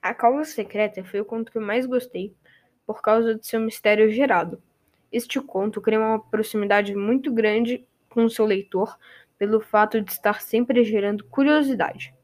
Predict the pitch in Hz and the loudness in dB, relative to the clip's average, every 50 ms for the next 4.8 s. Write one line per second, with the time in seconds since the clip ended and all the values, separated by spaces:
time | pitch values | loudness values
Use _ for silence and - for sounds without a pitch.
0 | _ _ _ _ _ _ _ _ _ _ _ - - _ _ _ - 226 240 240 | _ _ _ _ _ _ _ _ _ _ _ -20 -20 _ _ _ 0 2 4 4
1 | 254 285 277 226 190 202 220 - - - - 214 208 220 220 208 214 226 220 214 | 4 4 4 2 2 -2 -4 -6 -8 -8 -6 -4 -2 -2 -2 -2 -2 0 0 0
2 | 220 220 214 214 208 214 220 220 220 214 - _ - 220 214 220 - - 196 185 | 0 0 0 -2 -4 -4 -4 -6 -8 -12 -10 _ -4 -4 -4 -4 -8 -8 -6 -4
3 | 175 175 190 214 220 233 226 - - - - - - - _ - - 220 220 226 | -4 -4 -2 -2 -4 -4 -6 -10 -16 -20 -20 -20 -20 -16 _ 0 2 4 4 4
4 | 233 233 226 226 226 240 269 302 294 294 202 190 - - - | 4 4 6 6 6 6 6 4 4 2 -2 -2 -4 -4 -8